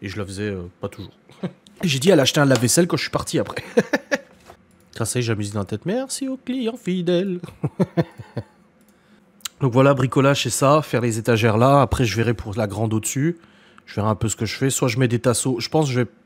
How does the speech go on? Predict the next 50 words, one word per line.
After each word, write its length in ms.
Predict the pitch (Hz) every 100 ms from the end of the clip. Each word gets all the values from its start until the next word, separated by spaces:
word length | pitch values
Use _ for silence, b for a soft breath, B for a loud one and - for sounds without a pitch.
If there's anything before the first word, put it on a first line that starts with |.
| _ _
plus 220 | - -
mettre 140 | 127
des 100 | 117
tasseaux. 460 | 113 113 - 135 143 b b b b b b b b _ _ _ -
Donc, 220 | 101 -
euh, 40 |
en 100 | 101
gros, 200 | 107 117
je 120 | 113
vais 60 | 113
mettre 100 | 107
des 80 | 104
tasseaux 340 | 117 104 127
à 40 | 104
gauche 260 | 120 -
et 40 | 113
à 60 |
droite 320 | 104 113 127
et 40 | 110
je 100 | 104
mets 80 | 107
une 80 |
plaque. 300 | 92 123 113 113
Je 160 | -
pose 200 | - 104
la 80 | 107
plaque 220 | - 113
sur 140 | - 101
les 100 | 98
tasseaux. 320 | 101 - 131
Comme 120 | 101
ça, 120 | -
c'est 140 | - 110
plus 140 | -
facile 320 | - - 120
à 40 | 101
enlever 340 | 101 98 131 b b b
que 80 | -
de 60 | 107
mettre 140 | 113
des 180 | 117 101
équerres. 200 | 113 143
Parce 140 | - -
que 40 |
le 40 |
problème, 180 | - 120
c'est 140 | - 98
que 60 |
les 160 | 104 101
équerres, 260 | 101 131